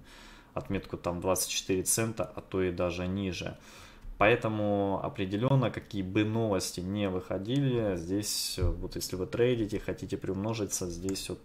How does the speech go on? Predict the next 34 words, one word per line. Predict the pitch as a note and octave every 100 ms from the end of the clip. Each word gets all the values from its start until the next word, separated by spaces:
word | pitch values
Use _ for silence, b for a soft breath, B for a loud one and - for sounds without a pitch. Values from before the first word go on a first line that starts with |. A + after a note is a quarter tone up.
| -
решающим | F#2 - G2+ G2 F2+ - F2+
фактором | - A2 - F#2 F2+ F2
в | F#2 F#2 F2
краткосроке, | - - - - D3 C#3
среднесроке | - F#2 F#2 - B2+ B2 F#2+
является | F#2 G#2 G2+ - -
все-таки | - - -
отметка | F2+ - F#2+ -
тридцать | - F#2+ -
три | -
цента. | F#2 - F2+ E2+ - B B B B B B
Если | C3+ C#3
мы | C#3+ C#3+
говорим | C#3+ C#3+
про | C#3+ C#3
долгосрок, | C#3 C#3 C#3 - D#3 D3+ D3+ -
то | A2 G#2+ G#2+ G#2 G2+
как | G#2
бы | G2+
сливать | G2 A2 A2 B2+ A#2+
X | -
R | G#2+
P, | G2+ A#2+
если | A#2 -
вы | F#2
покупали | F2+ F#2 - F#2+ F2+
по | - -
три | - A#2+
доллара, | A2 G2+ G2+ F#2+
никакого | F#2 F#2 - A#2+ G#2+ G2
смысла | - G#2 - F#2+
нету, | F#2 A2+ - B2
это | A#2+ A2+
во-первых. | A2+ - A2+ A2 -